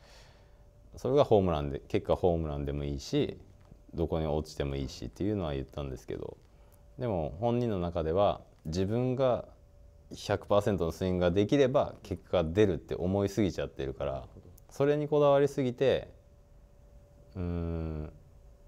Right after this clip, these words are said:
失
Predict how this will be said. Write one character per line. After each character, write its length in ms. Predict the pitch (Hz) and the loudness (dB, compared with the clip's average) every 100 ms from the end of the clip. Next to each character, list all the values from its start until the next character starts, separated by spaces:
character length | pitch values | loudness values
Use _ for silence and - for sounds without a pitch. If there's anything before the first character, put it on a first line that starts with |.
| - - - - - - - - - - - - - - - - - - - - | -20 -20 -20 -20 -20 -20 -20 -20 -20 -20 -20 -20 -20 -20 -20 -20 -20 -20 -20 -14
失 240 | - - | -8 -8